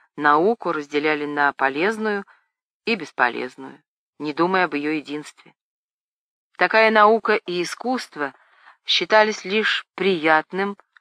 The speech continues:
но даже не всегда полезным и нужным сопровождением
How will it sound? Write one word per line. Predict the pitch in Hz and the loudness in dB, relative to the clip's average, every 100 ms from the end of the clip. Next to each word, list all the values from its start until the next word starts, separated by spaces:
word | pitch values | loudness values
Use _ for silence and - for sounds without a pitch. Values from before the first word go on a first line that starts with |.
| _ _ _ - | _ _ _ -8
но | 175 | 2
даже | 190 190 | 2 2
не | 196 | -2
всегда | 175 190 175 233 | -4 -6 2 2
полезным | - 180 190 196 170 | 4 2 2 0 -4
и | 147 | -4
нужным | 160 180 165 | -4 -6 -8
сопровождением | - 143 139 135 131 147 160 175 | -8 -4 -2 -2 -4 -6 -6 -8